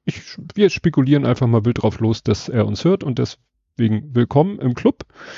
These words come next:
Und ja, dann kommen wir jetzt zu Feedback, Faktencheck und Follow-up.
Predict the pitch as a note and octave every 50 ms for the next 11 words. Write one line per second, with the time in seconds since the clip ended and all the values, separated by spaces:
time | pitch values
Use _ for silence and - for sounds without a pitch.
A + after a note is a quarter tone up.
0 | - - - - - - - - - _ _ _ _ - - F#3+ F#3 F#3+ F#3+ E3
1 | - - - A3 D3 G#2+ G2 - _ _ _ _ - C#3 C3+ C3+ C3+ C3 A#2+ -
2 | _ _ _ - E3 D#3 C#3+ B2+ A#2+ A#2 B2+ D#3 - - - - - - D3+ D3
3 | C#3+ D3 - - E3 D#3+ - _ C#3+ C#3 - - - - A2+ - - - C3 -
4 | - - F#2+ - - - - - G#2+ G2+ G2+ E3 - - E2+ - -